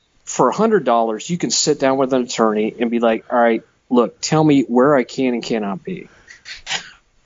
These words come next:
And something else I wanna address with that is that,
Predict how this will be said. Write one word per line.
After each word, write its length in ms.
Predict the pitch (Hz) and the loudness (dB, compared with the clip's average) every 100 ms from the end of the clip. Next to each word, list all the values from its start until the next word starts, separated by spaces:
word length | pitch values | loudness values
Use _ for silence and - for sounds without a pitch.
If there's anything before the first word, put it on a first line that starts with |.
| _ | _
And 540 | 131 135 131 120 - - _ _ - | 4 6 6 2 -4 -18 _ _ -6
something 500 | - - 160 175 151 | -2 0 0 0 2
else 240 | 151 151 | 2 2
I 40 | 151 | 0
wanna 380 | 139 135 117 - - | 0 0 -2 -2 -2
address 480 | 120 113 123 123 | 0 2 2 2
with 140 | 131 - | -2 2
that 360 | 120 120 113 - | 4 6 4 -2
is 300 | 117 113 110 | -4 -2 -2
that, 420 | 117 117 113 110 | 4 6 4 2